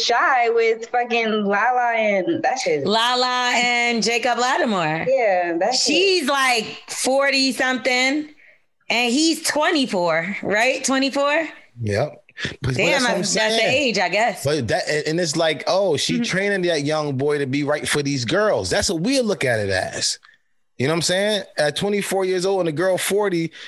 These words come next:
Speaker 3: it's like she's training this young boy to be able to smash these twenty-something year old girls, right?
Speaker 2: Nigga, the nigga that lied to me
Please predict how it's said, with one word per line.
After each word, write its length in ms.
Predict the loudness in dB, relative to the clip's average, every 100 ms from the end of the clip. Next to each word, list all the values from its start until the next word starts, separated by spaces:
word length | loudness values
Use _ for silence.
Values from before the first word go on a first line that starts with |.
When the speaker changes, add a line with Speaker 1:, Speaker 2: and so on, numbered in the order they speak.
| -2
Speaker 3:
it's 160 | 0
like 260 | 0 0 -2 -12 -6
she's 320 | -2 0 -2
training 380 | -2 -2 -2 -2
this 180 | -2 0
young 320 | 0 -2 -2
boy 280 | -2 0 -2
to 100 | -2
be 200 | -2 -2
able 160 | -2
to 200 | 0 0
smash 540 | 0 -2 0 0 0 -2
these 340 | -4 -4 -4
twenty-something 640 | -4 -2 0 0 0 -2 -2
year 200 | 0 0
old 200 | -2 -2
girls, 320 | 0 0 0
right? 180 | 0 0
Speaker 2:
Nigga, 80 | 0
the 180 | 0 0
nigga 180 | 0 2
that 200 | 2 2
lied 340 | 0 0 0 0
to 140 | 0
me 580 | 2 2 2 0 -4